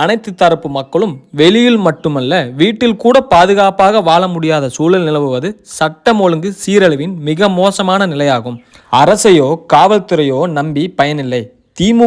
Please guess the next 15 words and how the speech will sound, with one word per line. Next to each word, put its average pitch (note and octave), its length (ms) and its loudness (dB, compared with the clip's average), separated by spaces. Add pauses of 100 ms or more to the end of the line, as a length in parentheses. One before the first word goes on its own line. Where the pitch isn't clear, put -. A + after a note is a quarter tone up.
(120)
க - 20 -6 (120)
ஆட்சியில் D#3 380 -4 (200)
மக்கள் D3 400 -4 (100)
தங்களை D3 320 -2 (220)
தங்களே F3 380 2 (140)
பாதுகாத்துக் F3 680 2
கொள்வதைத் D3+ 440 0
தவிர D3 200 0 (340)
வேறு D3+ 260 4
வழியில்லை E3+ 380 2 (100)
எனும் F3+ 220 -8 (440)
கையுறு A3 500 2
நிலைக்கு F#3 320 -2 (100)
தள்ளப்பட்டுள்ளனர் D#3+ 840 -2
என்பது C#3+ 240 -8